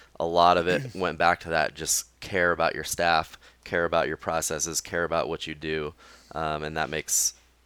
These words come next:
Speaker 1: such a big difference on every level of the gym.
Speaker 2: Hundred percent. Um, let's do, like,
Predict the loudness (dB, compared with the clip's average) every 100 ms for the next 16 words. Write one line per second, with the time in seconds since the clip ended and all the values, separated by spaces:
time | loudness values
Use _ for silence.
0 | -12 -4 -4 -4 -8 -6 -10 -8 -6 -6
1 | -6 -6 -4 -2 -4 -2 -2 -4 -4 -8
2 | -8 -6 -6 -6 -12 -20 -20 -20 -20 -20
3 | -4 -2 -2 -2 4 4 2 -10 -12 2
4 | 8 10 10 8 0 -6 -4 -4 -2 0
5 | 4 8 6